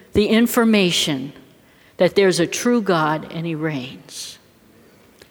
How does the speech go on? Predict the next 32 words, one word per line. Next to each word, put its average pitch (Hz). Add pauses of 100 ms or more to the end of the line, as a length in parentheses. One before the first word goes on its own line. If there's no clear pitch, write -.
(140)
And 294
for 226
the 202
second 269
time, 190
he's 196
given 214
the 202
opportunity 196 (680)
to 156
actually 220
bow 202
his 220
knee 226
and 196
confess - (560)
that 185
that 190
God 185 (100)
is 175
in 170
charge 156
and 156
reigns 170
in 165
the 160
universe. 165 (1080)
And 208
while 269
he 262
recognizes 214
again 196